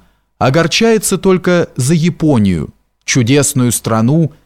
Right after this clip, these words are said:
которую, конечно, разобьёт и раздавит Россия. Четвёртого июля – я поехал верхом в село на почту,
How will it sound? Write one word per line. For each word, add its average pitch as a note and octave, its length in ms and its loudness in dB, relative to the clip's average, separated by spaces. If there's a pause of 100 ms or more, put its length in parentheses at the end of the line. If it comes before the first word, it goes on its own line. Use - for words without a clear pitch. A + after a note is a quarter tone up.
(220)
которую, G3 460 2
конечно, E3+ 580 0
разобьёт C3 640 0
и - 20 0
раздавит A#2 600 -2
Россия. G#2 680 -4 (1040)
Четвёртого C3+ 680 0
июля – B2+ 580 0 (300)
я F#3 220 0
поехал G#3 440 0
верхом E3+ 480 0
в - 40 -6
село D#3+ 340 0
на E3+ 140 2
почту, - 640 -2